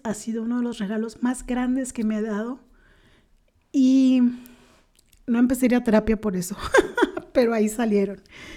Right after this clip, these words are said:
Este, eso ha hecho que mi relación con mis papás mejore y cada vez esté mejor. Em,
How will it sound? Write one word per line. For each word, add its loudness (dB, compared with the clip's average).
Este, -2
eso -2
ha 2
hecho -4
que 0
mi 0
relación -4
con -8
mis -6
papás -6
mejore -4
y -4
cada -8
vez -8
esté -8
mejor. -6
Em, -4